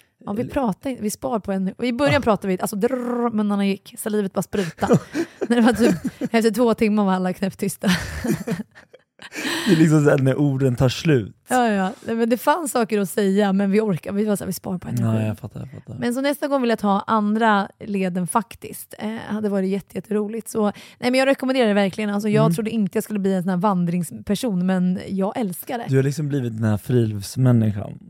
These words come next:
Speaker 1: Jag
Speaker 2: lite.
Speaker 1: kanske börjar bli lite i alla fall.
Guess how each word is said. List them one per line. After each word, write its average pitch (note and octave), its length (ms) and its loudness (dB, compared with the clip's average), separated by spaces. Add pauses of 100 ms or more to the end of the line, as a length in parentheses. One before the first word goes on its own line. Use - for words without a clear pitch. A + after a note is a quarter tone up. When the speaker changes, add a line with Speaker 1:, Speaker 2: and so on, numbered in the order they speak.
Speaker 1:
Jag A#3 80 0
Speaker 2:
lite. - 280 -6 (220)
Speaker 1:
kanske A#3+ 240 -6
börjar G#3+ 300 2
bli G#3+ 320 -2
lite - 280 0
i - 40 -8
alla - 140 -6 (100)
fall. - 140 -2